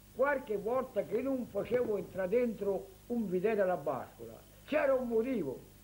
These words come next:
perché non mi veniva a mente come si chiamava. Allora, per non far brutta figura, cercavo di lasciare per ultimo per vedere se mi ricordava a mente il nome. Quando era l'ultimo gli dicevo, no, non mi ricordo, ma è figlio di Tizio e di Caio.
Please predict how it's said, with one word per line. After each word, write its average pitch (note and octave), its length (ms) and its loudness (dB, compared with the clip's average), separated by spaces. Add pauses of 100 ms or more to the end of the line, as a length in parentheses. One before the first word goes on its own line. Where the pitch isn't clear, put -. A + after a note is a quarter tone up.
(440)
perché A#3+ 300 2
non C#4+ 160 2
mi A#3 140 4
veniva C4 300 4
a C4+ 40 2
mente A#3+ 760 0 (1080)
come C#4 260 2
si A#3+ 60 -2
chiamava. A#3+ 340 2
Allora, A#3+ 260 4 (220)
per F4 200 2
non D4+ 260 0
far A3 260 2
brutta A3 400 -2
figura, C4+ 600 -2 (300)
cercavo C4 500 2
di C4+ 60 4
lasciare C4+ 440 4
per C#4+ 120 -2
ultimo C#4 420 0
per B3 240 4
vedere A#3 420 0
se A#3 140 -2
mi A3+ 80 -2
ricordava A3+ 340 2
a A3 40 -2
mente A3 320 -2
il G#3 420 2
nome. G3+ 560 2 (200)
Quando C#4+ 260 2
era D4 100 4
l'ultimo C4+ 400 -4
gli A3+ 80 -4
dicevo, G#3 380 0
no, C#4 120 4
non A#3+ 200 2
mi A#3 80 4
ricordo, A3+ 360 2
ma G3+ 100 2
è G3+ 60 2
figlio A3 220 -4
di A3+ 140 -2
Tizio A#3+ 300 0
e - 40 2
di G#3 120 2
Caio. D3 280 2